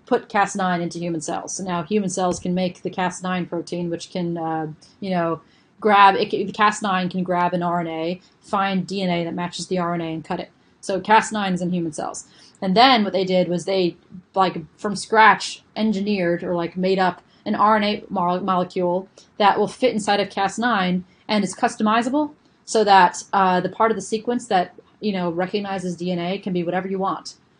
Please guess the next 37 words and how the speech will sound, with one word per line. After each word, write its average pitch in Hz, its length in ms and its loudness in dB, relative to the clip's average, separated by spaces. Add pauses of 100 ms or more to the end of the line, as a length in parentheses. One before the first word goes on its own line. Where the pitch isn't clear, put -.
(120)
Um, 196 160 0
so 185 160 -4
now 220 400 4
we 190 160 2
have 196 140 2
a 185 40 -2
system 175 720 -4 (100)
that 190 140 -2
works 208 240 -4
in 226 80 -2
human 214 240 -2
cells 175 520 -4
that, 180 420 -2
uh, 185 240 2
can 185 480 -6 (340)
recognize 185 800 -2 (160)
a-, 196 160 -2
virtually 226 600 0
any 202 220 -4
sequence 202 420 -8
of 175 120 -10
D 185 160 -4
N 180 80 -2
A 170 280 -2
in 170 60 -4
a 170 80 -6
very 190 220 -2
specific 190 440 -8
manner 196 300 -4
and 170 220 -8
cut 196 160 -4
it. - 180 -12
And 175 140 -6
that's 202 180 -4
what 202 140 -14
crispr - 360 -10
is. - 220 -14